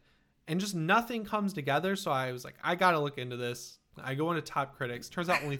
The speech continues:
<laughs> three of their top critics rated it. And then if you, uh, if you,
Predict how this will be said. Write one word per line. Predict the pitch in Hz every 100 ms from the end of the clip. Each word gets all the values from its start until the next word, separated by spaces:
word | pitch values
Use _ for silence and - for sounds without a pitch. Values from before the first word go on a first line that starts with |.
| 139
<laughs> | -
three | 147 156
of | 139
their | 131
top | 147 127 -
critics | 123 139 -
rated | 143 147 156
it. | 147 - - _ -
And | 135
then | 139
if | 135
you, | 135 127 123 117 - _ _ -
uh, | 127 120 117
if | 127
you, | 135